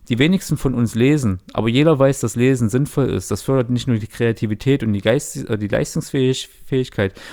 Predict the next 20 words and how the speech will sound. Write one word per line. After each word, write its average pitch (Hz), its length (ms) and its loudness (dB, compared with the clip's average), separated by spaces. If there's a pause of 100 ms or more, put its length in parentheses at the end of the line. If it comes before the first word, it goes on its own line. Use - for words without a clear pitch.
(140)
sondern 123 320 2
auch, 151 560 2 (280)
du 139 100 -8
kannst 127 380 -4
das 147 180 0
Gelesene 131 500 0
wiederum 120 440 -2
im 104 120 -2
Leben 110 300 2
anwenden, 117 720 0 (140)
wenn 107 160 2
du 107 60 4
jetzt 104 200 2
nicht 107 140 -4
Fifty - 260 -6
Shades 101 300 -2
of - 160 -10
Bullshit 107 360 0
liest. 98 360 -6 (500)
Und 104 840 0